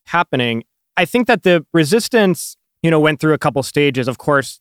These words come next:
there was the initial resistance, like those in the Iraqi army that stayed and fought. And there were very major battles between the Iraqi army and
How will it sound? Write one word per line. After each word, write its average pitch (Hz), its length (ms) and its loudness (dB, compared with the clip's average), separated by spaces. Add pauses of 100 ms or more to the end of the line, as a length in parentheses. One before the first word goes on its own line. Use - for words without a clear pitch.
there 160 100 2
was 202 220 4
the 208 120 2
initial 160 380 2
resistance, 120 760 -6
like 135 200 -4
those 147 280 2
in 156 80 0
the 139 100 2
Iraqi 120 400 0
army 131 600 0
that 123 140 -2
stayed 117 320 -6
and 107 120 -8
fought. 139 460 0
And 151 140 -2
there 175 120 2
were 151 360 2 (440)
very 151 420 2
major 127 460 0
battles 113 480 0
between 120 340 -6
the 113 100 -2
Iraqi 104 320 -4
army 110 360 -4
and 101 180 -10